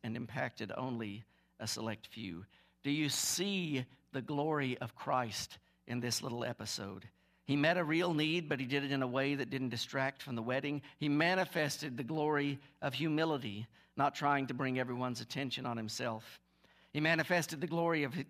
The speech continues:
grace by doing something for someone who didn't earn it or deserve it. This, uh, this new couple apparently had not planned well enough to feed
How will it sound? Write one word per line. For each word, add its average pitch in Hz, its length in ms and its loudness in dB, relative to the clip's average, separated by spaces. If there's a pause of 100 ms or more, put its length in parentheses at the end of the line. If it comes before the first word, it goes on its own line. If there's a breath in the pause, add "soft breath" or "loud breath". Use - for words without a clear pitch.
grace 151 560 2
by 131 160 2
doing 143 280 0
something 135 400 -2
for 127 100 -10
someone 123 480 0
who 120 80 -2
didn't 131 280 -4
earn 143 200 0
it 117 180 -6 (580 soft breath)
or 139 140 0
deserve 120 440 -2
it. - 200 -10 (840)
This, 127 160 -2
uh, 147 60 -2 (180)
this 143 200 0
new 156 140 0
couple 147 340 2
apparently 135 380 2
had 131 140 0
not 156 280 2
planned 120 500 -2
well 123 220 0
enough 110 300 -2 (1120 soft breath)
to 135 80 -2
feed 156 520 0